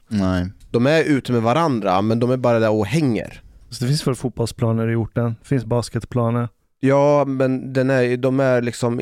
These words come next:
Speaker 2: det är inte mer organiserat. Och det finns inga organiserade grejer när man blir lite äldre.
Speaker 3: Ja, men vi, vi hade ingen organisering.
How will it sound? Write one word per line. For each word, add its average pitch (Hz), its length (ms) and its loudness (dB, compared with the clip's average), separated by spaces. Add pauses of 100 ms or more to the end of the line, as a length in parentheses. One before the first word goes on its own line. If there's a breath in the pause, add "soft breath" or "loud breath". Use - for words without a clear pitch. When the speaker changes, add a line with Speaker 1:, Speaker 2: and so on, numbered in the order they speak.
(100)
Speaker 2:
det 131 120 0
är 131 40 4
inte 135 240 -4
mer 123 340 2
organiserat. 120 1040 -2
Och - 120 -6
det 120 80 0
finns 147 400 -2
inga 110 220 2
organiserade 104 680 0
grejer 101 240 2
när 117 120 0
man 113 160 -2
blir 113 80 -2
lite - 100 -6
äldre. 101 560 -4 (140)
Speaker 3:
Ja, 127 80 -6
men 127 120 2
vi, 143 140 2
vi 147 200 0
hade 147 240 0
ingen 123 160 0
organisering. 120 800 -2